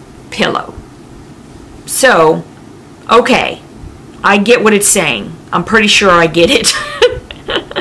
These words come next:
Um, okay,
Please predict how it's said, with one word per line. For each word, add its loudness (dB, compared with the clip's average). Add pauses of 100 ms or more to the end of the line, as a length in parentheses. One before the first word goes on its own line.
(760)
Um, 2 (1400)
okay, 2